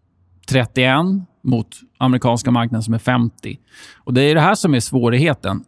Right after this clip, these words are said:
Och här pratar vi långa perioder. Man vet ju inte när de här tillgångarna man har kommer outperforma. Så att med facit i hand, om vi hade satt, pratat om det här tjugohundranio, då hade det varit uppenbart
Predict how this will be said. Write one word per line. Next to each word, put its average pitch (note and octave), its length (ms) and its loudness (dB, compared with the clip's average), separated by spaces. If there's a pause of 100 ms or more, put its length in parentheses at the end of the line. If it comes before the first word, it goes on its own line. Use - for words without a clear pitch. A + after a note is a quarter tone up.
(120)
Och A#2+ 80 0
här C3 80 4
pratar D#3+ 260 0
vi A#2+ 80 2
långa A2+ 360 0
perioder. C3+ 420 0
Man B2+ 200 2
vet D3 420 -2
ju E3+ 80 -2
inte B2 280 0
när G#2+ 540 0 (240)
de A#2 120 2
här G#2 80 0
tillgångarna G#2+ 640 -2
man A2 140 -2
har B2+ 320 0
kommer G#2 640 -2 (100)
outperforma. G#2+ 720 -2 (840)
Så C3 60 0
att - 80 -4
med C3 140 0
facit C3 400 0
i C#3 40 0
hand, E3+ 320 0
om C3 80 0
vi C3 60 2
hade A#2+ 180 0
satt, - 320 -4 (560)
pratat A#2+ 320 0
om A2+ 120 2
det A2+ 60 0
här A2 60 0
tjugohundranio, A#2+ 760 0
då C3 80 0
hade C3+ 140 0
det B2+ 40 2
varit A2+ 260 -4 (360)
uppenbart A#2+ 680 0